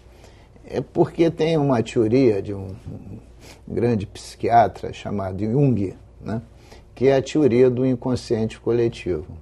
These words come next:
E se você analisar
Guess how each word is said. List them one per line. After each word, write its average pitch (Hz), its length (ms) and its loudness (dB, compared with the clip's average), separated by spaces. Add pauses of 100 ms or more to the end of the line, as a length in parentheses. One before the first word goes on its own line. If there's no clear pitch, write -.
(680)
E 123 880 4
se - 220 -6
você 175 360 4
analisar 104 920 0